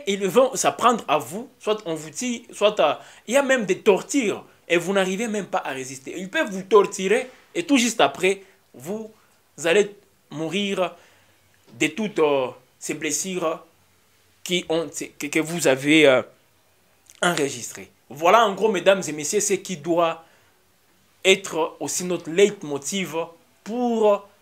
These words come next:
faire face à n'importe quelle éventualité de la part de nos ennemis. Voilà donc, comme j'étais en train de le dire,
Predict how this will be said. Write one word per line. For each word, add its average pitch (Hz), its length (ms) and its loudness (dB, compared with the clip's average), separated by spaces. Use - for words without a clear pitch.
faire 196 280 4
face - 460 0
à 139 140 -4
n'importe 151 560 -6
quelle 160 260 2
éventualité 143 800 -4
de 139 160 0
la 127 100 2
part 143 580 2
de 131 340 -2
nos 165 260 -6
ennemis. 123 440 0
Voilà 180 280 4
donc, 247 240 0
comme 233 120 0
j'étais 196 220 2
en 196 60 4
train 196 160 0
de 156 80 4
le 151 160 4
dire, 220 300 -4